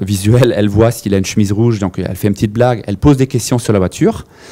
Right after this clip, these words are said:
Et donc, on remonte pas mal d'interviews, la première round, pour ensuite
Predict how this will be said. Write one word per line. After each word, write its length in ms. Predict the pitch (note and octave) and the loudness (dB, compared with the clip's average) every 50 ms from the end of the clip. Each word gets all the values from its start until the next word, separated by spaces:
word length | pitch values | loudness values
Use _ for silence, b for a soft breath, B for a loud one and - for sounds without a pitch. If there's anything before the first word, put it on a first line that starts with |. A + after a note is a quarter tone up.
| B B B B B | B B B B B
Et 120 | C3 C3 | 4 4
donc, 220 | A#2+ B2+ C#3+ D#3+ - | 4 4 2 2 2
on 100 | - B2+ | 0 0
remonte 380 | B2+ A#2 C3+ C3+ C#3+ D#3 E3+ D#3+ | 2 2 4 4 4 2 0 0
pas 140 | - D#3+ D#3+ | 0 2 4
mal 140 | F3+ F3 D3+ | 4 4 4
d'interviews, 500 | D3 C3+ - B2+ G#2+ G2 A2 D#3 A3+ - - _ _ _ _ - | 2 2 2 0 -2 0 0 0 0 -2 -10 _ _ _ _ -6
la 80 | - G#2 | -6 -4
première 420 | - - - C#3 B2+ A#2 G#2 A2+ | 0 2 2 4 4 4 4 2
round, 240 | C#3+ F#3 G3 C3 - b b b b | 2 2 2 0 -4 b b b b
pour 100 | - A#2 | 2 2
ensuite 460 | A#2+ A#2 A2+ - D3 D#3+ E3 - - | 2 2 0 0 0 0 0 -2 -14